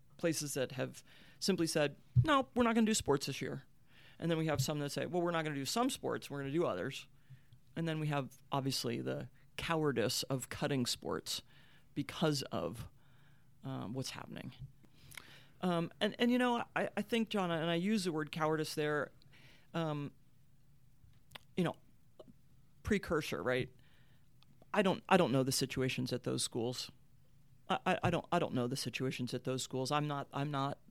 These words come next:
the leadership there. I, I don't know. And yet, everyone knows that there has been a reset needed in, in, and I'll say in Division One sports for quite some time. And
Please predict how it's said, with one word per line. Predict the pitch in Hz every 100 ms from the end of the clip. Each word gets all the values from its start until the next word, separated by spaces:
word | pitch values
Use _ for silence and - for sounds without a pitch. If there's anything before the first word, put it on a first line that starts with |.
| - - - -
the | 156
leadership | 143 135 143 147 135 -
there. | 135 135 139 135 - -
I, | 143 -
I | 147
don't | 151 -
know. | 135 139 135 - - - - - - - - - - -
And | 185 175
yet, | 160 190 143 139 - - - - - - - -
everyone | 185 196 196 180 170
knows | 165 147 147 143 - - -
that | 156 -
there | 151 147
has | 139
been | 160 156
a | 143
reset | 135 170 175 - 143 - - - -
needed | 165 170 160 131 - 139 - - - - - -
in, | 156 147 139 - -
in, | - 151 143 -
and | 190
I'll | 202
say | - 170
in | 156
Division | 151 151 143 143
One | 139
sports | 143 - 127 127
for | -
quite | 165 - 170
some | 170 170
time. | - 220 - - -
And | - 160 151